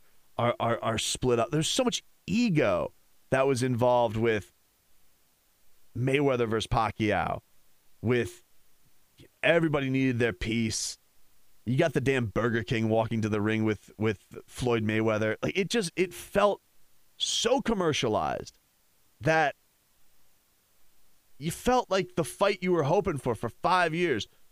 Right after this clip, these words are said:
two guys at the peak of the game when they were in their primes, it was cheapened. It was so cheapened. And it was never gonna be what you hoped it could be.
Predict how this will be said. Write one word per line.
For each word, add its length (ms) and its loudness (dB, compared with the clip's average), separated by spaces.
two 220 2
guys 480 4
at 100 -10
the 60 -6
peak 360 -2
of 80 2
the 60 -2
game 540 0
when 160 0
they 80 4
were 120 2
in 180 -2
their 100 0
primes, 680 -2
it 60 0
was 180 0
cheapened. 540 0
It 80 -2
was 160 0
so 340 2
cheapened. 600 -4
And 260 0
it 120 0
was 180 0
never 320 2
gonna 160 0
be 120 2
what 200 2
you 80 2
hoped 240 0
it 200 -6
could 160 -4
be. 240 -8